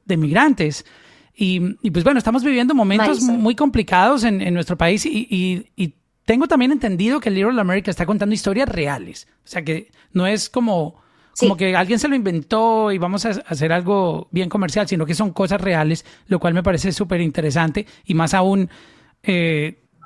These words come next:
Speaker 1: con, con, con latinos, ¿no? Que nosotros no-, nos identificamos y nos apoyamos entre todos aquí, obviamente en Estados Unidos. Este,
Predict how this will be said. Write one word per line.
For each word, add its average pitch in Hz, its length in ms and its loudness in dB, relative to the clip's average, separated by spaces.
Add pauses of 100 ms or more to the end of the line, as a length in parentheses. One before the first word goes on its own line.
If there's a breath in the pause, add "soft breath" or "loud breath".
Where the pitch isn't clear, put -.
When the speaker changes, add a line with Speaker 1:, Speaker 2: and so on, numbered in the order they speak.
Speaker 1:
con, 175 240 0
con, 170 340 0
con 185 280 0
latinos, 170 580 0
¿no? 196 180 0
Que 156 180 -4
nosotros 175 540 -4
no-, 175 200 -2
nos 160 200 -2
identificamos 165 840 -2 (400 soft breath)
y 220 100 0
nos 180 120 0
apoyamos 185 480 0
entre 165 240 -2
todos 170 240 0
aquí, 165 320 -2
obviamente 170 360 0
en 170 60 -2
Estados 160 320 0
Unidos. 160 400 0 (600 soft breath)
Este, 175 640 0